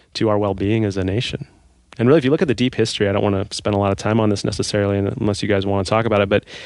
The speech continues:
as we were, as we were, as, you know, kind of the European Americans that, that came, came over and started spreading across North America, developing and taming the frontier, um,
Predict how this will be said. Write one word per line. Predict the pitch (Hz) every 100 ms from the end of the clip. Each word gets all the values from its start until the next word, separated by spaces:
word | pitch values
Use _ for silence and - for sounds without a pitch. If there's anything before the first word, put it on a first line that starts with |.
| - - - - - _ _ _ _ _ _ _ _ _ _ _ -
as | 120
we | 123 175
were, | 156 123
as | - 120 120
we |
were, | 180 143 110
as, | - 107 -
you | 110 107
know, | 104 101 - - -
kind | 113
of |
the | 107
European | 107 120 113 120 113
Americans | 110 110 110 107
that, | 101 - 101
that | 104 -
came, | 117 110 107 - -
came | 113 110 107 - -
over | 120 120 117
and | 107
started | - 104 95
spreading | - 110 101
across | 107 101
North | 107 98
America, | 98 107 107 101
developing | 95 98 98 104 101
and | 98 92
taming | 107 104 101
the |
frontier, | - 101 - 110 131 107 101
um, | 104 98 98 95